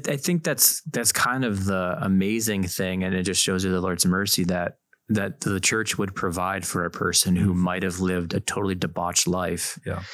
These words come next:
Speaker 1: If they
Speaker 2: Yes.
Speaker 1: were anointed at, at the end of their life,
Speaker 2: Yeah.
Speaker 1: if they,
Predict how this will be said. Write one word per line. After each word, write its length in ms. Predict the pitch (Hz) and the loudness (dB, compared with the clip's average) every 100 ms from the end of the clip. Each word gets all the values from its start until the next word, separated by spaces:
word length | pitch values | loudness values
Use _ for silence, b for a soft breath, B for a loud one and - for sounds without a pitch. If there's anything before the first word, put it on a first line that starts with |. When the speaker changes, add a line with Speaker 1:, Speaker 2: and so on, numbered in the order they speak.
| B B | B B
Speaker 1:
If 140 | 110 | -4
they 160 | 107 120 | -2 0
Speaker 2:
Yes. 60 | 117 | 0
Speaker 1:
were 200 | 123 127 | 0 0
anointed 640 | 101 98 107 123 101 92 | 0 0 0 0 0 0
at, 220 | 98 92 | -2 -4
at 220 | - 101 - | -6 -6 -4
the 160 | 95 | -4
end 180 | 101 113 | -2 -2
of 100 | 110 | 0
their 140 | 110 | 0
life, 500 | 101 101 82 - - | 0 0 -2 -2 -2
Speaker 2:
Yeah. 180 | 117 98 92 B B B | -2 -2 -4 B B B
Speaker 1:
if 260 | 104 90 - | -4 -4 -4
they, 300 | 101 107 | -2 -2